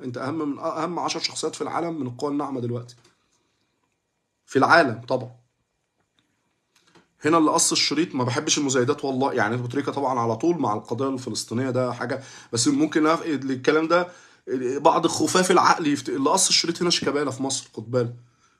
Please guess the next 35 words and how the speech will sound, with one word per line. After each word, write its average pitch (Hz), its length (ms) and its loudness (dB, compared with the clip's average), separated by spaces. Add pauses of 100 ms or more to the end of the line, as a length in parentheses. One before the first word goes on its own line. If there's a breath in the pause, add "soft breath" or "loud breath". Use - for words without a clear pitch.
وهو 147 260 4
اللي 143 120 4
جرأ 156 320 6
الناس، 131 500 2
وهو 127 120 2
اللي 135 120 -2
نزل 131 380 0
أول 139 280 -2
واحدة 139 320 -4
وبتاع، 135 280 -2
لأن 151 180 2
هو 180 400 4
محسوب 180 600 2 (500 soft breath)
ممكن 165 220 2
يكون 196 140 -2
في 190 100 0
حد 175 200 2
نزل، 175 240 2
خد 131 180 -4
بالك، 160 180 0
قبل 143 140 -4
شيكابالا، 151 260 0
ما 135 60 0
عارف، 127 140 -2
مش 120 100 -4
فاكر، 131 200 -6
بس 127 260 -4
شيكا 180 380 0
عشان 151 220 2
هو 175 120 4
من 190 60 2
القوة 202 500 8
الناعمة 175 480 6
داخل 160 240 0
مصر، 165 360 0